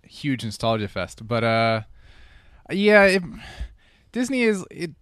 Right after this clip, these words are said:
just activates these weird parts of my brain because we went to Disney World all the time when I was a kid, and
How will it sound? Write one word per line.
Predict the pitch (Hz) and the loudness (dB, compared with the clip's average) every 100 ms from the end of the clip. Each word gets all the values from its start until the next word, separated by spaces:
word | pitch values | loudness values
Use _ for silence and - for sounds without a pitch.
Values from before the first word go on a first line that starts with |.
| _ | _
just | - - - | -12 -12 -10
activates | 175 208 220 196 196 | -8 -4 0 2 2
these | 165 131 | 2 0
weird | 120 151 165 | 2 2 2
parts | - 160 - | 2 0 0
of | |
my | 143 | -2
brain | 120 123 135 123 | 0 0 0 -2
because | 123 113 | -4 -2
we | 151 | 2
went | 165 | 2
to | 160 | 2
Disney | 151 147 156 | 2 2 2
World | 143 143 135 | 4 4 2
all | 113 123 | 2 0
the | |
time | 127 131 127 | 0 0 0
when | 123 | 0
I | 117 | -2
was | 110 | -4
a | |
kid, | - 120 117 110 | -4 -2 0 0
and | 90 104 104 101 | -2 -2 -2 -4